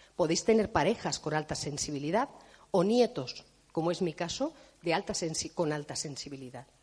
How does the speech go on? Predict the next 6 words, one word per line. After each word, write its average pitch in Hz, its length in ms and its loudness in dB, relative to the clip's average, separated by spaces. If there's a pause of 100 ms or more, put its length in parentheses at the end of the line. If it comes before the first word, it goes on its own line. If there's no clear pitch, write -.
(320)
Entonces, 226 400 0
es 269 160 4
muy 302 160 8
importante 220 720 0
saber 151 320 -4
esto, 147 380 -8